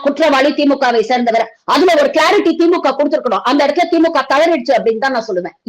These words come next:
ஏன் டினை பண்றீங்க? உங்க கட்சியில இருக்கிறவங்க சொல்லிட்டு போங்களேன், ஆமா எங்க கட்சியில இருக்கிறவர் தான், ஆனா கட்சியில அவர் இருந்தாலும் நாங்க குற்றவாளியை தான் பாக்குறோம், நடவடிக்கை எடுத்திருக்கோம் அப்படின்னு சொல்லிட்டு போங்களேன். இல்ல, எங்க கட்சியை சேர்ந்தவர்ல அவருக்கு பொறுப்பு போடல, நீங்க ஒரு பக்கம் சொல்றீங்க, இன்னொரு பக்கம் அ தி மு கவை சேர்ந்தவங்க கட்சியில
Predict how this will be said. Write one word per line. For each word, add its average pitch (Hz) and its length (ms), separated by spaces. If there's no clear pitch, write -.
ஏன் 466 180
டினை 440 280
பண்றீங்க? 285 300
உங்க 254 220
கட்சியில 349 340
இருக்கிறவங்க 349 480
சொல்லிட்டு 453 280
போங்களேன், 285 360
ஆமா 349 260
எங்க 277 200
கட்சியில 330 320
இருக்கிறவர் 277 420
தான், 277 140
ஆனா 370 320
கட்சியில 440 320
அவர் 330 140
இருந்தாலும் 359 400
நாங்க 311 180
குற்றவாளியை 320 560
தான் 339 160
பாக்குறோம், 277 460
நடவடிக்கை 320 380
எடுத்திருக்கோம் 285 360
அப்படின்னு 453 260
சொல்லிட்டு 370 260
போங்களேன். 233 320
இல்ல, 427 140
எங்க 294 220
கட்சியை 359 260
சேர்ந்தவர்ல 320 480
அவருக்கு 269 320
பொறுப்பு 339 300
போடல, 277 220
நீங்க 403 240
ஒரு 277 120
பக்கம் 330 240
சொல்றீங்க, 226 300
இன்னொரு 453 260
பக்கம் 392 260
அ 370 80
தி 427 120
மு 359 120
கவை 285 240
சேர்ந்தவங்க 311 420
கட்சியில 359 280